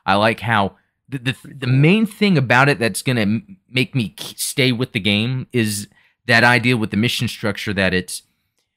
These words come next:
Speaker 1: you go into a mission that it's, like, messed up. The timeline
Speaker 2: Yeah.
Speaker 1: is messed up. It's a story sequence from Gundam.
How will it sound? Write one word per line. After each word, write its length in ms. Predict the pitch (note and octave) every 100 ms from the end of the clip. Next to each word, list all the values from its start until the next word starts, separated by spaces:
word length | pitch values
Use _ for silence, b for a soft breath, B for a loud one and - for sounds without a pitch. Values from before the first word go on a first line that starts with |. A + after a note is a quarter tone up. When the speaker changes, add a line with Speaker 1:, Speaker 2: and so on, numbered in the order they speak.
| _
Speaker 1:
you 580 | G#2+ A#2 A#2 A2+ A2 A#2+ A#2+
go 180 | D3+
into 220 | D#3+ E3 C#3
a 20 |
mission 380 | C#3 - C3+ A2+
that 260 | G#2 G2
it's, 180 | G2+ -
like, 320 | G#2 F#2 - _ _ _ _ _ -
messed 360 | C3 - -
up. 280 | G2+ - _ _ _ _ _ _ _ _ -
The 100 | A2+
timeline 440 | - C3 C#3 C3 B2
Speaker 2:
Yeah. 60 |
Speaker 1:
is 120 | A2
messed 200 | A#2+ A2+
up. 100 | -
It's 140 | G2+ G2
a 60 |
story 400 | F#2+ - C#3+ D3+
sequence 360 | C#3+ - C3+ A2+
from 240 | - B2+
Gundam. 440 | A#2+ G#2+ F#2+ G2